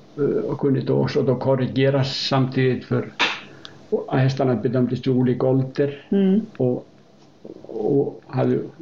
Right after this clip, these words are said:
Speaker 1: antingen var, var, ja, var det ston eller hingstar, och det var också skillnad där som behövde korrigeras för.
Speaker 2: Mm.
Speaker 1: Och sen att det ständigt mellan år blev vissa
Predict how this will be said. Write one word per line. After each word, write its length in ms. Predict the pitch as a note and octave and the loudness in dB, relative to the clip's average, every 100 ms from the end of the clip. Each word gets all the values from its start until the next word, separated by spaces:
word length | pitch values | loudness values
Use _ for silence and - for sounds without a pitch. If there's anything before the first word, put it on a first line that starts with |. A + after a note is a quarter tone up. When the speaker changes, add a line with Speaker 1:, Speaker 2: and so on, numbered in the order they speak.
| - | -8
Speaker 1:
antingen 440 | G#3 C3+ C3+ C3 B2+ | -2 0 2 2 2
var, 200 | - - - | 0 -2 -2
var, 160 | - - A#2 | -4 -4 -2
ja, 240 | C#3 - | -2 -2
var 120 | C3 B2 | 0 0
det 100 | B2 | 0
ston 320 | - B2 C3 | 0 0 2
eller 180 | A#2 A2 | 0 0
hingstar, 460 | A#2 B2+ - C#3+ | 0 0 -2 -2
och 100 | B2+ A#2 | 0 -2
det 60 | |
var 160 | A#2+ B2 | 0 -2
också 240 | B2 C3+ | -2 -4
skillnad 480 | - C3 B2+ B2 G#2+ | -2 0 2 2 2
där 160 | C#3 C#3 | 2 2
som 160 | D3 | 0
behövde 420 | C3 C#3+ C3 C3 | 2 2 2 2
korrigeras 640 | C3 C#3 C3 C3+ - B2+ - | 0 0 0 0 0 -2 -2
för. 260 | - D3+ - - G#3 | -4 -4 -8 -4 0
Speaker 2:
Mm. 320 | F#3+ F#3+ A#3 | 2 4 2
Speaker 1:
Och 100 | C#3 | 2
sen 240 | C#3 B2+ | 2 2
att 180 | B2+ G#2+ - - | 0 -4 -12 -4
det 100 | C3+ | -2
ständigt 420 | - C3 B2 G#2 | 2 2 2 0
mellan 340 | C3 B2 B2+ B2 | 0 2 2 2
år 300 | C3+ D3 D#3 - | 2 2 -2 -6
blev 240 | C3+ B2+ B2 - - _ _ - _ - _ - | -2 -2 -4 -12 -20 _ _ -20 _ -20 _ -4
vissa 300 | C3+ C#3 | -2 0